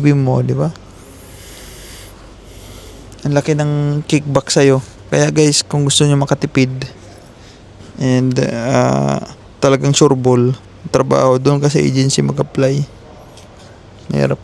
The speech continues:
yan yung gina-, yung inaano nyo na hindi kayo nag-apply sa mga agency. Mapapamahal kayo niyan.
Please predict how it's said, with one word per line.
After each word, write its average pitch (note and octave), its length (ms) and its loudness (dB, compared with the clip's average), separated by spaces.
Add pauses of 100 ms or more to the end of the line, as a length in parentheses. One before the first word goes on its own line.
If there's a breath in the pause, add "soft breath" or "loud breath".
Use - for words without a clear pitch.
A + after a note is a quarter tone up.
yan C#3 240 -2
yung C#3 60 0 (100)
gina-, C3 220 -2 (180)
yung C#3+ 480 0
inaano C3+ 400 2
nyo C#3 160 0
na C3 320 0 (1300 loud breath)
hindi C3+ 240 0
kayo C3+ 240 4
nag-apply C3+ 480 2
sa - 80 0
mga B2+ 160 0
agency. B2+ 480 0 (240)
Mapapamahal B2+ 640 0
kayo B2+ 160 2
niyan. B2 320 0